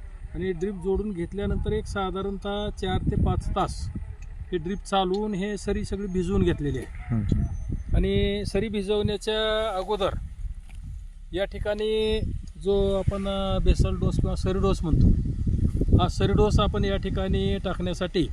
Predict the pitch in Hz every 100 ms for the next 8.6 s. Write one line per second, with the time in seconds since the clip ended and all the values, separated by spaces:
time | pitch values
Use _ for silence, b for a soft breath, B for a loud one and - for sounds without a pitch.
0 | - b b b b b - - 170 180
1 | 175 185 190 190 196 190 196 190 190 185
2 | 185 - 180 180 180 185 185 - - -
3 | - - 175 175 165 175 175 - 170 165
4 | 160 160 165 - - - - - - -
5 | - - - - - - 190 185 190 196
6 | 190 190 196 - - - - - - -
7 | - - - 170 190 196 196 151 - -
8 | - - 170 180 180 180